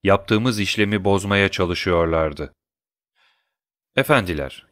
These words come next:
Kazım Karabekir Paşa'yı meclise bir an önce sokmakta acele edenler, yaptığımız işlemi bozmaya çalışmakta gerekeni yaptılar. Feridun Fikri Bey, Tunceli milletvekili, ilk olarak ortaya atıldı.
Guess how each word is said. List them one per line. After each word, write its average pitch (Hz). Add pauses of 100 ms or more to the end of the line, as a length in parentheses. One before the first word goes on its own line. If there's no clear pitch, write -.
Kazım 113
Karabekir 95
Paşa'yı 101
meclise 123
bir 143
an 143
önce 113
sokmakta 107
acele 107
edenler, 101 (300)
yaptığımız 151
işlemi 123
bozmaya 110
çalışmakta 110
gerekeni 104
yaptılar. 82 (640)
Feridun 160
Fikri 117
Bey, 113 (160)
Tunceli 98
milletvekili, 101
ilk 170
olarak 123
ortaya 98
atıldı. 78